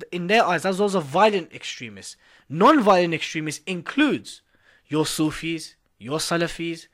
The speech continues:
your Deobandis, your Ikhwani and Jamatis, your H Ts, and everything within. Essentially, if you are an orthodox practicing Muslim who believes that Islam as a deen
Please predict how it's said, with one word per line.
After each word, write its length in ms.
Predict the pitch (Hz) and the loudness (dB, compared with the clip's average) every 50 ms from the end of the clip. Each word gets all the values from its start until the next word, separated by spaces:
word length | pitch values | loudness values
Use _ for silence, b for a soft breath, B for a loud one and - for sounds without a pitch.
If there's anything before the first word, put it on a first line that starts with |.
| _ _ | _ _
your 160 | - 123 135 135 | -12 -10 -8 -4
Deobandis, 720 | 139 151 156 151 147 160 160 156 151 160 160 156 156 - b b b b b | -2 -2 0 0 0 -2 -2 -2 0 0 0 0 -2 -6 b b b b b
your 160 | 139 147 151 | -6 -6 -4
Ikhwani 500 | 160 156 - - 160 165 165 165 165 165 | -6 -6 -6 -4 -2 0 0 2 0 0
and 80 | 160 143 | 0 2
Jamatis, 640 | 160 160 156 160 156 - - 160 160 156 156 - b b b b b b b | 2 2 2 0 -4 -4 -4 -4 -4 -4 -6 -12 b b b b b b b
your 260 | 117 120 139 156 160 156 | -4 -2 0 0 0 2
H 300 | - 170 - - - - | 2 0 0 0 -4 -6
Ts, 440 | - - 160 160 160 156 156 151 - b b b b b b b b b - | -4 -2 0 0 0 0 -2 -6 -14 b b b b b b b b b -12
and 180 | 143 160 165 | -12 -8 0
everything 420 | - 180 202 190 214 - - 196 185 | 4 4 4 4 4 0 0 -2 -2
within. 360 | 160 156 139 123 110 98 - _ _ _ _ b b b b b b b b b b b | -2 -4 -4 -6 -12 -16 -18 _ _ _ _ b b b b b b b b b b b
Essentially, 580 | 120 127 - 226 233 233 - - 175 160 156 170 170 151 | -6 -2 0 0 0 0 0 -4 -4 -2 -2 -4 -4 -8
if 160 | 147 - - | -14 -10 -6
you 160 | 180 196 180 | -4 -4 -2
are 60 | 170 151 | -2 -4
an 120 | 143 170 - - | -6 -4 4 6
orthodox 580 | 226 240 226 - - 196 170 185 160 - - | 6 6 6 4 -2 -2 -2 -2 -4 -6 -8
practicing 680 | - _ - - 226 220 - - 202 - 202 185 156 | -16 _ -4 -2 -2 -2 -2 -6 -6 -6 -6 -6 -6
Muslim 480 | 147 139 - - - - 104 107 139 - _ _ _ _ b b b b b b b | -6 -8 -8 -10 -12 -12 -14 -16 -16 -18 _ _ _ _ b b b b b b b
who 140 | - 151 147 | -10 -10 -8
believes 400 | 135 151 151 165 190 202 190 165 | -6 -6 -4 -2 -2 -4 -4 -4
that 160 | 165 160 - - | -6 -8 -8 -8
Islam 540 | - - - - - 202 202 196 190 190 180 - | -8 -8 -6 -6 -4 -2 -2 -2 -2 -4 -6 -8
as 360 | - 147 156 156 156 147 160 - | -8 -4 -4 -4 -4 -6 -8 -10
a 140 | - 147 143 | -8 -8 -8
deen 540 | 135 127 127 185 214 214 165 139 170 220 | -8 -8 -4 -2 0 0 0 0 -2 -6